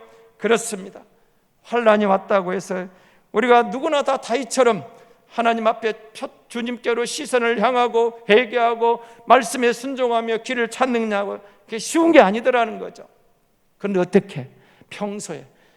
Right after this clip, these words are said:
여러분, 우리가 순간순간 이십사 시간 우리의 시선을 주님께로 향하고 주님을 바라보고 주님을 나아갈 때, 여러분, 거기에 주님을 바라보면, 주로 바라기로 주님을 향하면 거기에 주님이 주시는 지혜가 있다는 거죠.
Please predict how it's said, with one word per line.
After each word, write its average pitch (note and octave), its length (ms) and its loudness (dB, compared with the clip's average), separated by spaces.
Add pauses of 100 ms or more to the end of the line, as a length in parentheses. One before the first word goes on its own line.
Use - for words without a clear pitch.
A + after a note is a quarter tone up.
(280)
여러분, A3+ 300 4
우리가 A#3 160 0
순간순간 D4 880 2
이십사 C4+ 520 -4
시간 G3 340 -6 (420)
우리의 D4+ 300 -2
시선을 C#4 500 -4
주님께로 B3+ 520 -2
향하고 F#3+ 400 -6 (600)
주님을 F4 460 -2
바라보고 G#3+ 540 0 (320)
주님을 E4+ 420 -2
나아갈 A#3+ 420 0
때, D3+ 220 -14 (180)
여러분, C#4+ 420 -4
거기에 C4 500 -2 (200)
주님을 D#4 420 -6
바라보면, A#3+ 720 2 (280)
주로 D#4+ 320 -4
바라기로 B3 680 0
주님을 C#4+ 460 -6
향하면 C4+ 520 0 (300)
거기에 E4 460 0
주님이 D4+ 380 -2
주시는 B3+ 340 -6
지혜가 C4 320 0
있다는 A3 420 -2
거죠. E3 340 -8